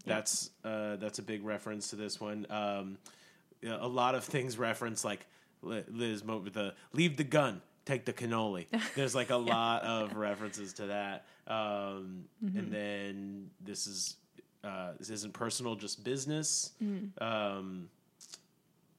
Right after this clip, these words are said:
Speaker 2: in The Office, they have a thing where it's, uh, they do the set up a meeting of the five families. He, like,
Speaker 1: Oh,
Speaker 2: the
Speaker 1: yeah,
Speaker 2: heads of
Speaker 1: the
Speaker 2: the
Speaker 1: five
Speaker 2: Dunder
Speaker 1: fam- <laughs>
Speaker 2: Mifflin, the Dunder Mifflin,
Speaker 1: Yes, the,
Speaker 2: the
Speaker 1: like,
Speaker 2: industrial park.
Speaker 1: sanitation. Yeah, the industrial
Speaker 2: Yeah.
Speaker 1: park.
Speaker 2: Oh,
Speaker 1: Oh,
Speaker 2: my God.
Speaker 1: that's such a good one.
Speaker 2: Um,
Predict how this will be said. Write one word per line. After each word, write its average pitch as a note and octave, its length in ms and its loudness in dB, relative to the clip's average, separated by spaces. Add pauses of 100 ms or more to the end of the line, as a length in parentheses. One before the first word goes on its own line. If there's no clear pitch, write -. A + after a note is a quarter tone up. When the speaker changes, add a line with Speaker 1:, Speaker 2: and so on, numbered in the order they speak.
(280)
Speaker 2:
in A#2 180 0
The G#2+ 160 0
Office, G#2+ 640 2 (360)
they G#2 800 2
have G#2+ 240 -2
a - 20 -6
thing G#2 180 0
where G2+ 120 0
it's, F#2+ 160 -6
uh, F#2+ 340 -2
they G2 140 -2
do G#2 160 -4
the G2 200 -2
set A2 220 2
up G#2 140 0
a - 40 -4
meeting G#2 300 -2
of G#2 80 -2
the G2+ 60 -6
five G#2 280 0
families. A2 540 0
He, A#2 80 -2
like, G#2 140 2
Speaker 1:
Oh, A3 300 4
Speaker 2:
the A#3+ 60 4
Speaker 1:
yeah, C4+ 260 8
Speaker 2:
heads C4+ 60 6
of B3 40 6
Speaker 1:
the C#4 80 6
Speaker 2:
the - 60 2
Speaker 1:
five B3 100 8
Speaker 2:
Dunder C#3+ 220 8
Speaker 1:
fam- - 160 10
<laughs> - 20 6
Speaker 2:
Mifflin, C#3 420 10
the C#3+ 480 8
Dunder C#3 300 6
Mifflin, C3 260 0
Speaker 1:
Yes, C3 280 4
the, A2+ 40 -8
Speaker 2:
the B2+ 100 6
Speaker 1:
like, A#2+ 160 6
Speaker 2:
industrial A#3 600 6
park. A#3+ 140 4
Speaker 1:
sanitation. A#3 200 0
Yeah, G#3+ 100 4
the G#3 100 0
industrial A#2+ 420 4
Speaker 2:
Yeah. G#2 80 0
Speaker 1:
park. G2+ 200 0
Speaker 2:
Oh, A#2+ 40 -2
Speaker 1:
Oh, A#2 180 2
Speaker 2:
my G2+ 80 -4
God. F#2+ 220 -4
Speaker 1:
that's - 160 -10
such G2 160 -6
a G2+ 40 0
good G#2+ 60 4
one. G#2 200 4 (100)
Speaker 2:
Um, G2+ 220 -6